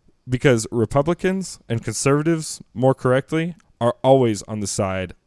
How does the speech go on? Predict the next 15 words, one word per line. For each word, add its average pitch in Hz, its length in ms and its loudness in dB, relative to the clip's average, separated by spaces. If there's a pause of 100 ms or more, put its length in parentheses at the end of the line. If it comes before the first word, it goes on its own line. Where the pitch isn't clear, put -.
of 104 120 -6
democracy. 92 680 -10 (340)
We're 117 160 2
always 131 440 2
on 117 200 -6
the 104 100 -4
side 90 500 -6 (240)
of 107 180 -8
representation. 98 960 -4 (140)
We're 110 180 0
always 113 680 0
on 107 140 -6
the 101 80 -6
side 92 460 -6 (280)
of 101 400 -4